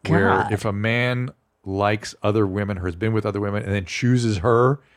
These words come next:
Speaker 2: Yeah.
Speaker 1: that somehow that's especially im-, appealing.
Speaker 2: You know what's funny? I read a book a million years ago. There's something about being chosen, period.
Speaker 1: Yes.
Speaker 2: Like, there was a, there was a homeless guy on a subway. I forget what book it's from. And this author was watching a homeless man on a subway go,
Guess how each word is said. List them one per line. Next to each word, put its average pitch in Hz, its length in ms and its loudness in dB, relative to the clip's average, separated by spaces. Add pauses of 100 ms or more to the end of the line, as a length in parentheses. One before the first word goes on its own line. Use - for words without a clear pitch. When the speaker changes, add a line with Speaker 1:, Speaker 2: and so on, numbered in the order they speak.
(100)
Speaker 2:
Yeah. 180 180 2
Speaker 1:
that 220 80 6
somehow 117 280 4
that's 117 260 0
especially 110 920 0
im-, 123 200 -6
appealing. 104 640 -4
Speaker 2:
You 202 80 2
know 233 100 4
what's 269 180 0
funny? 214 300 2
I 202 60 0
read 185 200 2
a 214 60 2
book 175 240 -2
a 180 40 -2
million 175 360 0
years 160 240 -2
ago. 165 220 -2 (160)
There's 185 200 2
something 247 300 2
about 196 280 4
being 185 220 4
chosen, 160 640 0
period. 156 500 -6
Speaker 1:
Yes. 98 520 0
Speaker 2:
Like, 180 180 0
there 208 160 4
was 240 180 2
a, 214 160 2
there 196 140 2
was 208 160 2
a 196 80 0 (160)
homeless 240 340 4
guy 220 140 2
on 214 120 4
a 208 40 4
subway. 165 420 0
I 165 60 -2
forget 175 240 -4
what 160 120 -2
book 160 180 -2
it's 156 100 -6
from. - 220 -6 (320)
And 180 220 2 (140)
this 185 300 -2 (160)
author 190 320 2
was 170 160 2
watching 165 440 0
a 196 40 2
homeless 220 420 2
man 214 160 2
on 202 140 2
a 190 60 2
subway 156 480 0
go, 160 380 -2